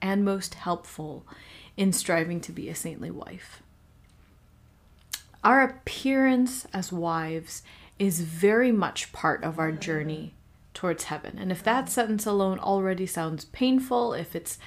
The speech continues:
triggering, then please take a break for this week, revisit something else, uh, from the Discipline of Joy or something, and pray for me <laughs> as I do strive to present this information gently. For everyone else still listening,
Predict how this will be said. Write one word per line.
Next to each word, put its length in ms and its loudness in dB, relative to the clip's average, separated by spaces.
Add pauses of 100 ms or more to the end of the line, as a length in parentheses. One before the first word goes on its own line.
(280)
triggering, 720 4
then 240 0 (180)
please 840 -2
take 280 -2
a 60 0
break 340 0
for 180 -4
this 300 -6
week, 300 -6 (360)
revisit 540 4
something 480 -4
else, 640 -4 (160)
uh, 220 2
from 260 0
the 80 2
Discipline 460 -2
of 100 -2
Joy 240 2
or 120 6
something, 440 -2 (320)
and 240 4
pray 260 2
for 200 2
me 320 0 (240)
<laughs> 600 4
as 160 2
I 100 8
do 200 0
strive 380 -4
to 100 -12
present 440 -4
this 180 -8
information 580 -6
gently. 460 -10 (1300)
For 160 0
everyone 440 2
else 220 2
still 240 -6
listening, 540 -10